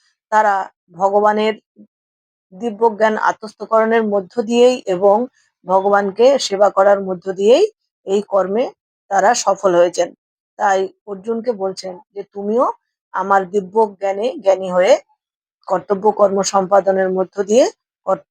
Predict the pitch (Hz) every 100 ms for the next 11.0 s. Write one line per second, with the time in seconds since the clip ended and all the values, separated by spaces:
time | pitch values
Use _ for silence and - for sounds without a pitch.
0 | _ - 190 196 190 196 226 320 - 190
1 | 185 202 196 202 196 233 415 _ _ _
2 | _ _ _ - - 202 175 180 226 440
3 | _ _ _ 208 208 - 196 190 196 190
4 | 180 151 - _ _ _ _ - 208 214
5 | 254 254 214 208 240 240 254 220 202 254
6 | 254 277 262 208 208 - _ _ - 240
7 | 214 262 254 269 220 220 214 226 269 262
8 | 240 190 190 - 196 190 196 - 247 220
9 | 247 220 202 190 _ _ _ - 208 208
10 | 247 247 277 262 - 254 254 240 208 202